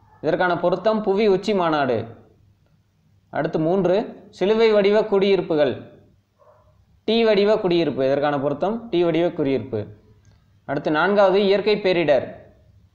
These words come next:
தள்ளு காரணிகள். ஐந்து சிறந்த வாழும் சூழல், இழு காரணிகள்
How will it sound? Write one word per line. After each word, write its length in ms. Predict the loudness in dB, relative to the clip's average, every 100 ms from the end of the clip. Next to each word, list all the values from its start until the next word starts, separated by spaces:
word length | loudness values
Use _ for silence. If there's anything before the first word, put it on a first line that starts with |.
| _ _ _ _ _
தள்ளு 260 | 0 2 2
காரணிகள். 640 | 4 4 2 0 -2 -4 -12 -20 -20 _ _ _ _ _ _ _ -20 -20 _ -4
ஐந்து 380 | -2 2 2
சிறந்த 360 | 2 2 4 4
வாழும் 360 | 4 4 2 0
சூழல், 540 | 0 2 0 -4 -16 -20 _ _ _ _ _ _ _ _ _ _ _
இழு 240 | -2 2 2
காரணிகள் 840 | 4 4 4 2 2 0 -4